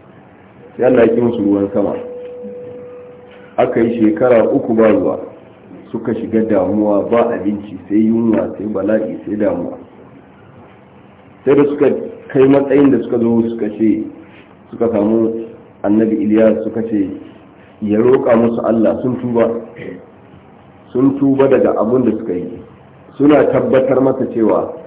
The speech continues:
in aka yi musu ruwan sama wannan shekara, duk za su yi imani. Kenan aka, al-, yayi addu'a, Allah subhanahu wa ta'ala ya sauko da ruwa.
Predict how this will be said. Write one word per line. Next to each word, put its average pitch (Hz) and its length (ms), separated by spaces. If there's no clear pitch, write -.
in 170 280
aka 160 220
yi 131 80
musu 135 240
ruwan 113 320
sama 113 220
wannan 113 340
shekara, 90 400
duk - 220
za 156 180
su - 60
yi 107 180
imani. 98 280
Kenan 101 220
aka, 107 240
al-, 117 220
yayi 123 220
addu'a, 104 540
Allah 120 300
subhanahu 110 380
wa 107 40
ta'ala 98 220
ya 98 140
sauko 104 260
da 107 120
ruwa. 85 300